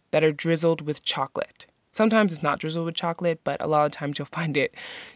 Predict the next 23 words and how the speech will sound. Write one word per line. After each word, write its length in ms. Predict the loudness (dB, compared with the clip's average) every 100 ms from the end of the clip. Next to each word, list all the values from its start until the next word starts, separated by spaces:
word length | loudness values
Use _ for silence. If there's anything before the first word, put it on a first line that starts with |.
| -12
drizzled 460 | 2 6 6 6
with 160 | 2 -2
chocolate 420 | 0 -2 -2 -8
because 220 | -6 -2
Icelandic 500 | 0 2 2 0 -4
people 320 | -10 -6 -2 -2
love 680 | -2 -2 -2 -2 -6 -4
their 140 | -4 -2
chocolate. 600 | -2 -4 -6 -12 -18 -20 _ _ _ _ _ _ _ 4
The 80 |
hilarious 480 | 6 8 8 8 4
part 340 | 0 6 6 6
about 340 | 4 2 4
this 160 | -2 0
holiday 680 | 4 4 2 -2 -4 -8 -12 -20 -20 _ 2
is 80 |
that 140 | 6 8
Icelandic 560 | 6 4 4 4 0
children 680 | 0 2 4 4 0 -2 0
make 260 | 4 4 0
wands 880 | -8 2 4 6 6 6 4 2 0
in 180 | 0 0
school 680 | -2 -2 0 2 4 2